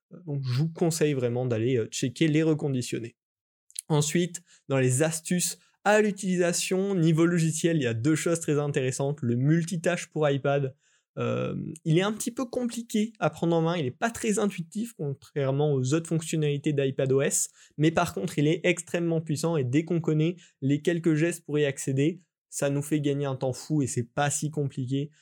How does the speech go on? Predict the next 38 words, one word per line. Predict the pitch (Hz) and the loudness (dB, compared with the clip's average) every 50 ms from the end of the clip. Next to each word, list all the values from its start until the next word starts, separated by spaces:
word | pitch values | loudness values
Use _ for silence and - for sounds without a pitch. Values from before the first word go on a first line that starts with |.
| _ _ - | _ _ 0
à | 151 147 | 2 2
utiliser | 151 151 - 165 156 147 139 143 143 | 2 2 2 2 2 2 4 2 2
que | - | 2
ça. | - 156 156 156 | 2 2 2 2
Donc | 139 127 117 | 0 0 0
je | 123 | 2
vous | 147 175 | 0 0
conseille | 160 - - 202 185 185 - 165 165 165 165 117 | 0 0 -2 -2 0 0 2 2 2 2 0 0
rapidement, | 117 131 151 156 160 - 151 147 151 147 143 151 147 | 0 2 0 0 0 -2 0 0 2 2 2 0 0
dès | 131 131 139 | 0 0 0
les | 139 139 | 0 -2
premiers | - - - 165 160 151 151 | -4 -4 -4 -2 0 0 0
jours | 139 156 151 | 0 -2 -2
sur | - - 156 | 0 -2 -2
votre | 139 135 - - 143 | -2 -2 -4 -4 -6
iPad, | 135 127 - 147 143 139 127 | -4 0 0 0 0 2 0
d'aller | 123 127 127 143 143 | 0 0 0 0 0
un | 139 131 | -2 -2
petit | 123 - - 123 | -4 -6 -6 -2
peu | - 139 143 147 - - - _ | 0 0 0 0 -4 -14 -20 _
sur | - - - - 175 165 | -10 -6 -2 2 4 4
l'aide | 160 160 147 147 | 4 4 4 2
Apple | 139 131 160 156 165 165 | 2 4 4 4 4 4
pour | 160 - - | 2 -2 -4
comprendre | - - 170 165 160 - 170 170 165 | -2 0 0 0 2 2 2 0 2
comment | - 160 151 147 | 0 0 0 2
utiliser | 147 139 - - 139 131 131 123 | 0 0 0 0 0 2 0 0
ça | 120 - 143 135 160 160 - _ _ _ - | 0 2 2 2 0 -2 -6 _ _ _ -2
et | 143 143 | 0 0
ça | 151 - - 135 | 2 2 0 0
vous | 131 131 123 | 0 -2 -4
fera | - - 135 135 | -4 -2 -2 0
gagner | 131 135 131 135 135 | 0 0 0 -2 -2
un | 123 123 123 | -2 -2 -2
temps | - 143 143 | 0 0 0
et | 135 | 0
une | 123 110 | -2 -4
productivité | - - - 131 123 123 120 - - - 123 120 123 117 - - 131 143 190 - | -6 -2 -2 -2 -2 -2 -6 -10 -10 -4 0 0 0 0 0 -2 -2 -2 -2 -8